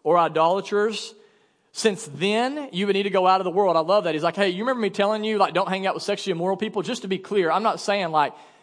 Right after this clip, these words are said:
don't hang out with lost people, because if you did that, you'd have to get out of the world. You'd have to, like, climb up in a tree and just kinda, like, make your own jam and wait for Christ to return.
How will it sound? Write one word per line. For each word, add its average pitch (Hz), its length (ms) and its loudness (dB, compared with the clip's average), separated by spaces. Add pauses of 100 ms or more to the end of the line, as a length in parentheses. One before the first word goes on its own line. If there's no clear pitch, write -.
(280)
don't 170 240 2
hang 175 180 0
out 160 140 2
with 120 80 -10
lost 143 340 0
people, 127 260 -8
because 143 280 -6
if 131 100 -12
you 165 60 -8
did 165 180 -2
that, 160 140 0
you'd 143 120 -4
have 147 120 -2
to 139 80 -12
get 139 100 -6
out 143 120 2
of 127 40 -6
the 123 60 -6
world. 120 320 -4
You'd 139 100 -8
have 147 100 -2
to, 151 60 -10
like, 139 160 -4
climb 147 180 -2
up 143 140 -4
in 147 60 -6
a 135 40 -6
tree 143 320 -4
and 143 80 -6
just 131 120 -14
kinda, 139 140 -4
like, 123 60 -10
make 143 200 -6
your 151 120 -4
own 139 140 -6
jam 139 380 -6
and 127 100 -8
wait 131 180 -2
for 120 120 -18
Christ 127 320 -8
to 110 60 -14
return. 101 380 -14